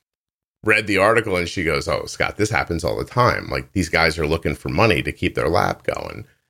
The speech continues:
And so they have this article." And I thought, "Oh, how many people see that every day and think," and it's so concentrated in, like, this kind of two-month period where they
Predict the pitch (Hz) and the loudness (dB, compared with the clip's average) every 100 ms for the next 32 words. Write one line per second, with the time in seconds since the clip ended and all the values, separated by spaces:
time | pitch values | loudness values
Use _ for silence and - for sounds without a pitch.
0 | _ 80 76 - 80 80 73 76 - 135 | _ -8 -4 0 4 4 4 0 4 4
1 | - - - - _ _ _ _ - 92 | 4 -2 -10 -10 _ _ _ _ -2 0
2 | 92 - 101 - - 120 131 95 101 113 | 0 4 4 4 2 4 4 4 0 2
3 | 120 120 120 117 107 - 123 117 67 58 | 2 2 -2 0 -2 -2 -2 0 2 0
4 | 60 57 62 50 52 - _ _ _ - | -2 -4 -2 -4 -6 -10 _ _ _ -10
5 | 87 82 - 92 - 107 107 - 156 147 | -8 -8 -2 -2 2 2 2 4 4 4
6 | - 120 135 131 113 - 78 67 73 78 | 2 4 4 2 -2 2 2 2 -2 0
7 | 80 110 - - _ _ _ _ _ _ | 2 0 0 -4 _ _ _ _ _ _
8 | _ _ - 117 85 - - 110 92 90 | _ _ -6 -4 -4 -8 -4 0 0 -2
9 | - - 123 131 69 50 - _ _ - | -6 -4 0 4 2 0 -6 _ _ -2
10 | 87 80 | 0 2